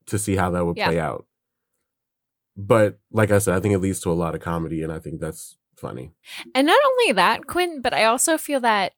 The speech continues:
Speaker 2: Keelan and Zimkov have this sort of overlap of, like, "Hey, we're, like, kind of a straight-laced soldier type, and we're really, like, tell us where to be" kind of energy,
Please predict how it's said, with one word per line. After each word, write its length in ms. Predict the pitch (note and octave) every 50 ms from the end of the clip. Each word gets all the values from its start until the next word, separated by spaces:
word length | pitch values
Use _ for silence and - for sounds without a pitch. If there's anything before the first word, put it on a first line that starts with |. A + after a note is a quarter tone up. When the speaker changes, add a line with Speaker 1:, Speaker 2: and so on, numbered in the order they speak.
| _ _
Speaker 2:
Keelan 440 | - - B3+ A3 G#3+ A3 A3 G#3 G3+
and 140 | F3+ G3 F3+
Zimkov 300 | D#3 - - A3 F#3+ G3
have 260 | G#3 - E3 E3 F3+
this 180 | E3 E3+ F#3+
sort 180 | - - G3+ -
of 100 | F#3+ D#3+ - -
overlap 500 | G3 F3 F#3+ F3+ F3 E3+ F3 F#3 - A#3
of, 120 | A#3 -
like, 260 | F3+ F#3 F3+ F3+ _ - - - - _
"Hey, 260 | - D4 D4 B3+ G#3
we're, 200 | F3 E3 G#3 A3 A3
like, 220 | B3 A#3 A3+ -
kind 220 | - - B3 A3+ A#3
of 80 | G#3
a 80 | F#3+ G#3
straight-laced 840 | - - - - A#3 A#3+ - - G3 A3+ A3+ A#3+ B3 - - - -
soldier 480 | - - D#4+ E4+ E4+ C4+ G#3+ G#3 F#3+ F3+
type, 380 | - - B3 G#3+ G#3+ G#3+ G#3+ -
and 200 | A3 F#3 G3 G3+
we're 220 | G3+ G#3 G3+ G#3 G#3
really, 400 | F#3+ G#3 A3+ A#3 A#3+ A#3+ A3 G#3+
like, 420 | F#3+ F#3+ F3+ F#3 G#3+ - - - _ - - - - - - _ _
tell 220 | - D4 C4 C#4 D4
us 180 | D4+ D#4 -
where 200 | C4+ C4+ D4+ D#4 C#4
to 80 | C#4+
be" 500 | A3+ D4 D4+ D4+ C4+ A3 F3+ F3+ F#3 F3+ -
kind 240 | - - C4 A#3+ A#3
of 140 | A3 G#3+ -
energy, 520 | - A3 A3+ A3 G#3+ G#3 A3 - A3 -